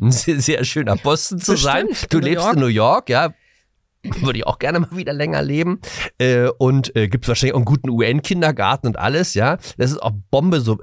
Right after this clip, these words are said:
Speaker 1: äh, dotiert und arbeiten musst du dich, also, also tot arbeiten tust du dich auch nicht so. Ähm.
Speaker 2: Also du begrüßt diese Be-, <laughs> diesen Posten für Annalena Baerbock. Das überrascht mich doch.
Speaker 1: Äh, ja, also <laughs> nee, nee. Aber wie gesagt, es hat jetzt, ich glaube, es hat deswegen,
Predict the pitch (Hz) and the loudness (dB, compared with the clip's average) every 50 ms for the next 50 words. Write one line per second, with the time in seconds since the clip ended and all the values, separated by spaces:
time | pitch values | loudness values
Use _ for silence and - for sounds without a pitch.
0 | - 117 113 113 113 113 - 110 101 107 117 104 - - 156 160 - - - - | 0 0 2 2 2 0 -2 -4 -2 -2 -2 -2 0 0 0 0 -2 -4 -6 -4
1 | - 139 - - - - 101 113 113 110 92 101 101 98 101 95 - 107 87 85 | -4 -4 -4 -4 -4 -2 0 0 0 0 0 2 2 2 2 2 0 -2 -2 -2
2 | - 69 80 90 - - 78 73 - - - 127 - - 107 101 90 85 80 - | -4 -4 -6 -6 -6 -8 -10 -10 -8 -4 -4 -2 -2 0 0 0 0 0 -2 -2
3 | - 90 - - - 85 76 - - - - - - - - - - - _ _ | -2 -2 -2 -2 -6 -6 -8 -8 -12 -12 -12 -14 -14 -14 -16 -16 -18 -18 _ _
4 | _ - 95 98 95 92 90 87 85 82 80 78 - - 294 240 285 269 311 190 | _ -2 0 2 2 2 2 0 0 0 0 0 0 0 2 0 2 0 0 2
5 | 220 220 254 262 233 - - - 170 165 151 160 - - 170 - - 170 196 202 | 4 4 4 4 4 2 0 -2 -2 -2 -2 -2 -2 0 -2 -4 -2 -2 0 0
6 | 233 190 202 196 165 175 196 180 175 170 - - 175 160 196 156 160 165 160 160 | 0 2 0 -2 -2 0 0 0 0 0 -2 -4 -4 -2 0 0 2 0 0 0
7 | 160 160 156 151 151 156 156 156 151 160 151 - - 226 - - - 381 349 339 | -2 -4 -4 -6 -4 -4 -6 -6 -6 -6 -8 -8 -6 -6 -6 -4 -2 -4 -2 -2
8 | 339 330 - - 208 - - - - - - _ - - - _ - - - - | -2 -4 -2 -4 -6 -6 -6 -10 -12 -12 -14 _ -16 -16 -16 _ -20 -20 -16 -14
9 | - - - - _ - 120 123 - - 120 - - 127 117 113 107 76 65 - | -14 -14 -14 -14 _ -6 -4 -4 -4 -8 -12 -8 -2 0 0 2 2 0 -2 -4
10 | - 101 107 107 117 123 151 151 123 - - 143 - 139 - - - - - - | -2 -2 0 0 2 2 2 2 0 -2 -4 -2 -2 -2 -2 -2 -6 -6 -6 -2
11 | - 127 139 147 156 175 190 160 123 113 - 156 160 - - 175 165 - - - | 0 0 0 0 0 0 0 0 0 -2 -2 -2 -2 0 0 -2 -2 -2 -8 -16
12 | _ _ _ - - _ - 120 - - 190 220 190 - - 151 143 - 180 196 | _ _ _ -20 -20 _ -10 -8 -2 0 0 0 0 0 -2 -2 0 0 -2 -2
13 | - - 180 175 160 160 156 151 147 147 - | -2 -2 -2 0 2 2 2 2 2 0 -2